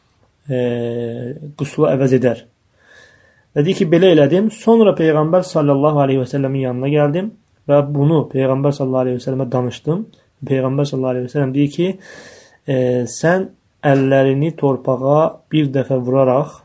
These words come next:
e, göstərir əli ilə, deyir ki, əllərini torpağa vu-, e, bir dəfə vuraraq, sonra, e, üzünə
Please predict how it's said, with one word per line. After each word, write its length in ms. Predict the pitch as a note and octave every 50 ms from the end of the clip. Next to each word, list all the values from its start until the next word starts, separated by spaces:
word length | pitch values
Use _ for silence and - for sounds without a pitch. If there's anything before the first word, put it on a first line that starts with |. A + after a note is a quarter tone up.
| _ _ _ _ _ _ _ _ _ _ _ _ _ _ _ _ _ _ _ _ _ _ _ - - - - - - - _ _ -
e, 120 | D3 B2+ B2 B2 A#2+ A#2+ A#2 A#2 A#2 A#2 A#2 A#2+ B2 B2 B2 C3+
göstərir 480 | B2 - - - C3 B2 C#3 C#3+ C#3+ C#3+
əli 220 | B2+ B2 B2+ B2+
ilə, 160 | B2 B2 B2 B2 B2+
deyir 160 | B2+ B2+ B2 B2+
ki, 80 | B2+
əllərini 400 | C3+ B2+ B2+ B2+ B2 B2 C#3 C#3+
torpağa 420 | C#3+ C#3 C3 A#2 - B2+ B2 C3 B2+
vu-, 140 | A#2+ C#3 D3+ -
e, 240 | C#3 B2+ B2 B2 B2 B2+ C3 -
bir 160 | - D3 C3+ C3
dəfə 180 | B2+ A2+ A#2+ A#2+
vuraraq, 460 | A#2 A#2+ B2 C#3 C#3 C3 B2 A#2+ - - _ _ _ _ _ _ _ _ _ _ _ _
sonra, 380 | _ - C#3+ C#3 C3+ C3+ C3 C3 C3+ - _ _ _ _ _ _ _ _ -
e, 100 | C#3 B2+ B2+ B2+ -
üzünə 380 | C#3+ B2 A#2+ B2+ C3 C3+ C3+